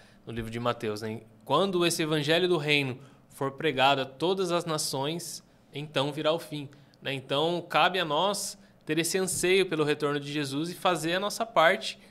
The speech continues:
pra que ele volte, que é justamente pregar o evangelho, né? A partir do momento que nós não temos esse desejo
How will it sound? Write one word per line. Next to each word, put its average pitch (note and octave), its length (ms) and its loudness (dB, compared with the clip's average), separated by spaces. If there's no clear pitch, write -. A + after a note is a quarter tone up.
pra C3+ 200 6
que C3 180 -4
ele D3 160 2
volte, E3 480 2
que G3+ 200 2
é E3+ 180 6
justamente E3+ 680 -2
pregar E3+ 340 4
o D#3+ 80 6
evangelho, F3 560 2
né? C3+ 260 -6
A - 60 -12
partir D#3 300 -2
do G3 60 -6
momento F3+ 380 -2
que F3+ 80 -4
nós D#3+ 280 2
não F3+ 160 -2
temos F3+ 340 -2
esse D#3+ 180 -6
desejo D3+ 720 0